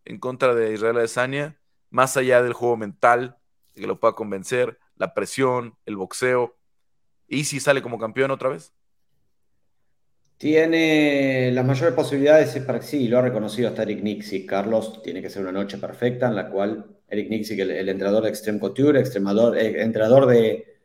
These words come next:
Speaker 2: de Sean, eh, tiene esta ventaja que otorgan las M M A, que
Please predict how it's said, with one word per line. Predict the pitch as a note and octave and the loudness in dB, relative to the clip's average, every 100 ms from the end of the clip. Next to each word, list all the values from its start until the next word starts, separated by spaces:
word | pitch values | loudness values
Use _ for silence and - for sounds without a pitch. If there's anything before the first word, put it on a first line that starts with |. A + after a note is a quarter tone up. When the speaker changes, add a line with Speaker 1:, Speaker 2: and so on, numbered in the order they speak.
| _ | _
Speaker 2:
de | - A#2 | 0 2
Sean, | A#2 - D3+ E3+ G3+ - - _ - _ _ _ _ _ _ _ | 4 8 8 8 -2 -6 -20 _ -20 _ _ _ _ _ _ _
eh, | E3+ D#3+ D#3 D#3+ - - - _ _ _ _ _ _ | 2 6 8 6 4 -8 -10 _ _ _ _ _ _
tiene | _ A3+ B3+ | _ 8 10
esta | B3 A#3 | 10 8
ventaja | G3 A3+ A3 A#3+ | 8 8 8 6
que | |
otorgan | G3 G#3 G#3+ G3+ | 8 8 10 8
las | E3+ C3+ | 6 6
M | F#3+ | 4
M | F3 E3+ | 6 6
A, | F3+ G#3 A3 | 8 8 6
que | E3 D3+ | 4 6